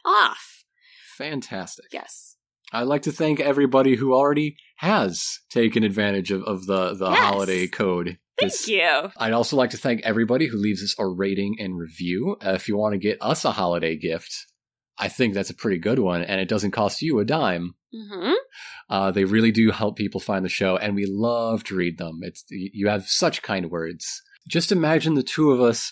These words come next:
Speaker 2: five days from now waking up in our adorable, uh, Santa Claus P Js, cup of cocoa, and we go underneath the iTunes tree,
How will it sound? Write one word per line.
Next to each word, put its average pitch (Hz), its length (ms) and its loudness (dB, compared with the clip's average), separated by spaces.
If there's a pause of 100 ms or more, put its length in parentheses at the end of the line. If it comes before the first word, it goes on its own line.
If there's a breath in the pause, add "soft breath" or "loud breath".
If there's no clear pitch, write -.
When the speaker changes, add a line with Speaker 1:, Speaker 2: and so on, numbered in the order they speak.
(100)
Speaker 2:
five 139 320 0
days 123 260 6
from 117 140 2
now 107 220 2
waking 113 460 2
up 110 280 2
in 110 120 -4
our 101 180 0
adorable, 143 960 2 (380 soft breath)
uh, 110 180 -2
Santa 143 280 2
Claus 143 300 2
P 151 220 -2
Js, 139 800 0 (320)
cup 170 200 -2
of 160 60 -4
cocoa, 160 500 6
and 127 140 4
we 127 80 6
go 156 280 6
underneath 147 420 2
the 113 80 -2
iTunes 160 640 0
tree, 151 520 0